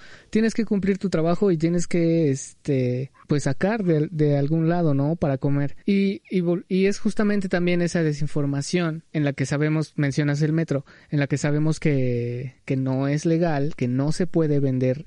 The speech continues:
Speaker 2: eh, cosas adentro del metro. Y digo, yo creo que también están, hay formas, ¿no? De, como de a-, acceder y normalmente estos videos que dices acaban siempre en una golpiza o en forcejeos.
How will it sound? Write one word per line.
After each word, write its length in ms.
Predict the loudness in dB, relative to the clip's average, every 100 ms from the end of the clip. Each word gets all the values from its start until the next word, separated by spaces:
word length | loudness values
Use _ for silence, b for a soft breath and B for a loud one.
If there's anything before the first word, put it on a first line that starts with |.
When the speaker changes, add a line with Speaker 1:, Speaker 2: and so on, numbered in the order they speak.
| -2
Speaker 2:
eh, 160 | -2 -2
cosas 320 | -4 -4 -4
adentro 340 | -2 -2 0
del 140 | 0 0
metro. 340 | 0 -2 -4 -4 0
Y 640 | 2 4 2 0 -4 -6 -2
digo, 200 | 0 2
yo 140 | 2
creo 140 | 2 0
que 80 |
también 280 | 0 0 0
están, 400 | 0 0 0 0 0
hay 140 | -2
formas, 580 | 0 0 0 0 0 0
¿no? 240 | 0 2
De, 580 | 2 0 0 -2 -4 -8 -14 -6
como 260 | -4 0
de 160 | 0 0
a-, 120 | -4 -8
acceder 640 | -8 -6 -4 0 0 0
y 640 | 0 -2 -4 -8 -10 -12 -16 b b b
normalmente 480 | -2 0 2 2 0
estos 260 | 0 0 2
videos 420 | 2 2 0 0
que 100 | 0
dices 340 | 0 0 0
acaban 340 | 0 0 0 0
siempre 460 | 0 0 0 0
en 80 | -2
una 240 | -2 -2 0
golpiza 560 | -2 0 0 0 -4 -4
o 160 | -2 -2
en 80 | -2
forcejeos. 800 | -4 -2 -2 0 0 -2 -8